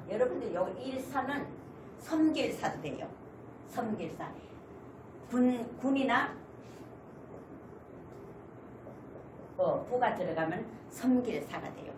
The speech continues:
임금을 섬기고 아버지를 섬기고. 그래서 그냥 이렇게 할 땐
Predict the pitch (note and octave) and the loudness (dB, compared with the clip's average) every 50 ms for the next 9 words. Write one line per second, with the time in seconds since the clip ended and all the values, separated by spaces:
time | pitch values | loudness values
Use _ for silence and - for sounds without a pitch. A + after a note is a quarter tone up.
0 | - B3 B3 A#3+ A#3 A#3 A#3 G#3 F#3 E3+ E3+ - - F#3 E3+ D#3+ D#3+ D3+ - - | 0 2 4 6 6 6 6 6 6 4 2 0 -2 -4 -4 -4 -4 -4 -2 0
1 | C4 - - - - - - - - - D3 E3+ F#3 G3+ G3+ - - D#3 D3 C#3+ | 0 0 0 -2 -6 -10 -12 -12 -4 0 2 4 4 4 2 0 -2 -2 -4 -4
2 | - - D#3+ D3+ C#3+ D3+ - - - - - - - - - - - - - - | -6 -6 -6 -6 -6 -6 -8 -10 -12 -12 -12 -14 -14 -14 -14 -14 -14 -14 -14 -14
3 | - - G#3+ G#3+ G#3 - B3 A3+ G#3+ - - - - - - - - - - - | -14 -6 -4 -2 -2 0 0 -2 -2 -4 -8 -12 -14 -14 -14 -14 -14 -14 -14 -12
4 | - - - - C4 C4 C4 A#3+ - - - - F#3 - - - F#3 - - - | -12 -10 -4 0 4 6 6 6 6 4 0 -2 -4 -4 -4 -6 -6 -6 -6 -6